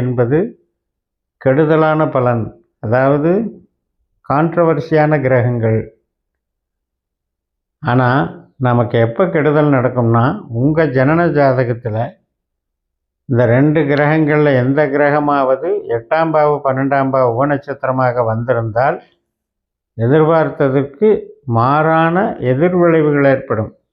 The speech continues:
அப்படிங்கிறதையும் ஞாபகம் வச்சுக்கணும். இந்த அறுபது நாட்களும் இந்த பரிவர்த்தனை யோகமாக இந்த குரு ராகு நமக்கு நன்மை செய்கிறார் என்று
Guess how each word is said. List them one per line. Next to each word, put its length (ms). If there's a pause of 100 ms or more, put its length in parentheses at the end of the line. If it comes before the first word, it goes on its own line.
(140)
அப்படிங்கிறதையும் 680
ஞாபகம் 320
வச்சுக்கணும். 540 (920)
இந்த 160 (840)
அறுபது 440
நாட்களும் 520 (880)
இந்த 140 (180)
பரிவர்த்தனை 600 (100)
யோகமாக 480 (320)
இந்த 140 (120)
குரு 180 (100)
ராகு 340
நமக்கு 280 (100)
நன்மை 240 (100)
செய்கிறார் 480
என்று 180